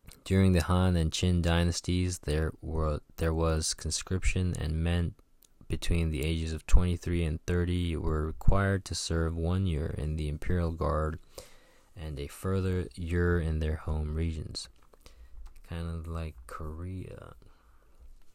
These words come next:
The whole system was gradually dismantled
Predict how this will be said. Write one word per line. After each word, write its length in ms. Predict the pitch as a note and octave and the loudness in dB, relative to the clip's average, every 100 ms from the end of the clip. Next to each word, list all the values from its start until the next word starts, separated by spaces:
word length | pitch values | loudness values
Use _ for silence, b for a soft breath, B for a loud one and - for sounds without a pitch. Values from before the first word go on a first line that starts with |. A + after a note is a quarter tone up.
| - B B B B - | -20 B B B B -14
The 100 | F#2+ | -4
whole 240 | A#2 B2 | 2 2
system 480 | B2 - C#3 - G2+ | 2 2 2 4 2
was 180 | F#2+ E2+ | 2 2
gradually 520 | - F#2+ F#2+ F#2 F#2 | 2 4 4 2 0
dismantled 960 | E2+ E2+ - F2 F#2 F#2+ - G2+ G2+ | -2 -4 -2 -2 0 -2 -2 -2 -4